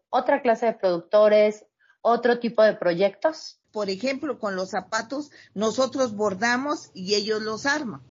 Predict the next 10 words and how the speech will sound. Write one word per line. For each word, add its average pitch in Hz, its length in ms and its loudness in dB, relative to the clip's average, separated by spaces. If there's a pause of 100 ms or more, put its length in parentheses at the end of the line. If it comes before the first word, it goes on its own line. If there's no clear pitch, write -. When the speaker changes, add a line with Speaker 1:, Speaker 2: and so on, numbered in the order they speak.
(120)
Speaker 2:
con 214 380 -8
colaboración 208 840 -2
de 233 100 2
otra 233 300 -6
persona 220 580 -6
que 190 140 -8
nos 185 240 -6
arma 185 280 -2
los 190 180 -6
zapatos. 269 580 -6